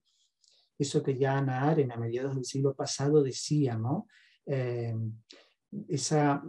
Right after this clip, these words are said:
sensación de ser superfluos. Yo aquí no pinto nada, ¿no?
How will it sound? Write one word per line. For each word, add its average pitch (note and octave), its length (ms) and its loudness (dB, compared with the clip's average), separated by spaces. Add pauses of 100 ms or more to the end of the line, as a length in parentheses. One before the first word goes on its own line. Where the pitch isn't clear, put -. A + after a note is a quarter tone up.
(100)
sensación C#3+ 800 4
de D#3+ 120 4
ser C#3+ 200 2
superfluos. A#2+ 1080 -4
Yo C3 160 -2
aquí G3+ 340 -2 (140)
no C3 200 0
pinto C3 400 -2
nada, - 400 -16 (300)
¿no? E3 160 -6